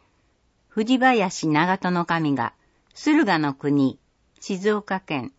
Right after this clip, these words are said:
の今川義元に仕えていたとき、山本勘助に伊賀流忍術を伝授しました。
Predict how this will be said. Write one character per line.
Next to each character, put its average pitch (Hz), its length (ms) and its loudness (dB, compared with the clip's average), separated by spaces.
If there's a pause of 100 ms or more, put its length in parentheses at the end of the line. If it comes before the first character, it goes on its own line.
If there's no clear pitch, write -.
(140)
の 160 240 -2 (400)
今 233 300 2
川 240 240 0
義 208 280 -4
元 254 260 2
に 143 200 -2
仕 - 140 -20
え 190 160 -2
て 190 140 -4
い 190 80 -4
た 180 120 -4
と - 140 -10
き、 - 260 -14 (720)
山 214 300 0
本 226 240 -2
勘 208 240 -2
助 160 300 -6
に 135 200 0 (380)
伊 202 140 0
賀 247 160 2
流 240 260 0
忍 233 320 6
術 147 380 -2
を 127 260 -2
伝 214 280 0
授 147 160 0
し 135 180 -2
ま 123 160 -2
し - 120 -10
た。 - 280 -8